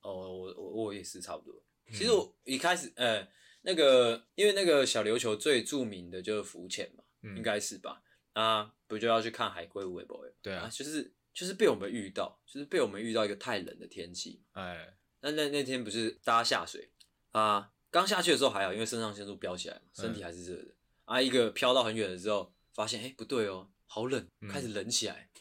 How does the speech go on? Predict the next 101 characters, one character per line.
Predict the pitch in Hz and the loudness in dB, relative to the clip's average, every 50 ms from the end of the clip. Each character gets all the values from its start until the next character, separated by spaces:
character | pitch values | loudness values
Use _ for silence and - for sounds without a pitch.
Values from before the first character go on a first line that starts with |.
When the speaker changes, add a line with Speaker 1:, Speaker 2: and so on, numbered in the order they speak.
| _ - | _ -12
Speaker 2:
啊， | 117 | -10
你 | 139 143 123 | -8 -8 -10
飘 | 113 - 139 151 | -8 -4 -2 -2
到 | 156 | 0
太 | 147 151 160 143 | 0 0 0 -2
远 | 117 95 92 | -2 -2 -4
才 | 92 104 | -8 -10
开 | 98 113 117 | -8 -8 -8
始 | 110 | -6
冷 | 113 104 80 82 - | -6 -6 -8 -8 -6
哦？ | - 117 | -4 -2
Speaker 1:
我 | 120 123 | -2 -2
飘 | - 185 185 | 2 4 4
到 | 180 | 4
太 | 175 196 175 | 4 4 2
远 | 131 107 | 2 2
才 | 113 | 0
开 | 113 120 123 | 0 2 2
始 | 120 | 2
冷。 | 110 120 | 0 -2
Speaker 2:
我 | |
刚 | 120 120 147 160 | -2 -2 -2 0
下 | 156 170 151 | 0 0 -2
水 | 131 123 117 | -2 -4 -4
就 | 123 131 | -4 -4
很 | 131 113 127 | -4 -4 -4
冷 | 120 101 | -6 -4
了。 | 92 - | 0 2
Speaker 1:
<laughs> | - - - - 659 640 587 1017 - 906 932 855 - - - - - - - - - 285 262 - - | 4 6 6 6 6 4 4 4 4 4 4 2 0 -2 -12 -14 -14 -14 -12 -6 -6 -6 -4 0 4
我 | 143 190 | 4 4
是 | 240 | 6
飘 | 226 226 233 | 6 6 6
到 | 220 214 | 6 6
太 | 226 226 190 | 6 4 4
远 | 139 | 4
才 | 127 135 131 | 4 2 4
真 | 135 175 185 | 4 4 4
的 | 165 147 | 4 4
是 | 143 165 | 2 2
那 | 170 156 | 2 2
种， | 120 107 - | 2 0 -2
哦， | - 131 131 | -6 -6 -4
冷 | 123 123 117 | -4 -4 -4
到 | 147 156 | -2 -4
我 | - | -2
快 | - 151 | -2 0
受 | - - - 143 | 0 2 2 2
不 | 131 135 | 2 2
了 | 123 104 - - | 0 0 0 0
那 | 113 110 104 | -4 -4 -4
种。 | 95 92 101 | -6 -6 -4
Speaker 2:
嗯。 | |
Speaker 1:
那 | 127 147 | -2 0
时 | 160 175 | 2 2
候 | 151 | 2
不 | 127 123 | 2 0
是 | 139 135 135 | -4 -4 2
叫 | - 143 127 | 2 2 4
江 | - 160 143 | 4 2 0
同 | 120 117 | 0 -2
学 | 107 101 98 | -2 -2 -4
赶 | 92 95 | -2 -2
快 | 104 | -2
抱 | - - 107 95 | 2 0 0 0
住 | 92 104 95 | 0 -6 -10
我 | - 90 90 | -10 -12 -14
吗？ | - - - - | -18 -20 -14 -10
Speaker 2:
嗯。 | 95 95 87 90 - - - _ - - - _ _ - | -8 -8 -8 -8 -14 -18 -20 _ -20 -20 -20 _ _ -10
Speaker 1:
那 | 151 151 | -6 0
如 | 160 185 | 2 2
果 | 165 151 | 2 4
他 | 160 165 | 2 2
再 | 170 175 | 2 2
不 | 165 147 139 | 0 0 0
抱 | 139 165 143 | 2 2 2
我， | 120 110 | 2 2
我 | 107 107 | 0 -2
真 | - - 143 | -4 -6 -6
的 | 131 | -4
快 | - - 131 | -2 2 4
要 | 123 127 | 4 4
死 | 123 - - - - | 4 2 -2 -2 -2
掉 | - 117 110 98 | 0 0 0 2
的 | 95 175 | 2 0
那 | 160 104 | 0 0
种 | 101 - | -4 -4
感 | - 104 | -6 -6
觉。 | 92 - - - | -8 -10 -12 -12
Speaker 2:
<laughs> | |
嗯。 | 113 110 101 95 - _ - - _ - | -12 -10 -10 -12 -14 _ -20 -20 _ -6
Speaker 1:
真 | - 220 | -2 0
的 | 226 233 | 2 2
好 | - - 131 127 135 160 | 2 4 4 6 6 8
冷 | 190 170 135 110 104 | 8 6 6 4 2
啊， | 101 | -4
真 | 101 156 | -4 -2
的 | 180 165 | -2 0
冷 | 135 123 107 | 0 0 -2
到 | 107 127 143 139 98 - - | 0 0 -2 -2 -2 -6 -10
我 | 107 104 98 92 - | -12 -12 -12 -12 -12
没， | 101 107 107 | -12 -12 -12